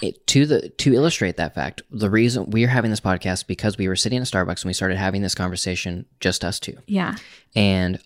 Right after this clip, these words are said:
Speaker 1: I was, I said, "I think you're incapable of dualistic thinking." And she was like, "Huh, what, what do you mean?" And I said, "Because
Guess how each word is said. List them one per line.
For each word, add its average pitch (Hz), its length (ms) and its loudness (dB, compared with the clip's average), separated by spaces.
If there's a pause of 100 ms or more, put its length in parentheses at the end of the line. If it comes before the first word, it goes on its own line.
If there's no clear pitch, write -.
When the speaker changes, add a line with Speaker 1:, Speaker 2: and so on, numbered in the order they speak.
(160)
Speaker 1:
I 98 160 2
was, 107 160 2
I 101 200 -2
said, 113 360 4
"I 101 140 -2
think 156 200 0
you're 127 120 4
incapable 92 460 0
of 87 140 -2
dualistic 85 380 -4
thinking." 107 360 0
And 92 200 -2
she - 120 -2
was 90 140 -2
like, 85 180 -4
"Huh, 104 220 -2
what, 104 280 -2
what 101 160 -4
do 98 60 0
you 95 60 2
mean?" 110 220 2 (380)
And 98 400 2 (100)
I 104 140 2
said, 95 440 0 (1040)
"Because 107 680 2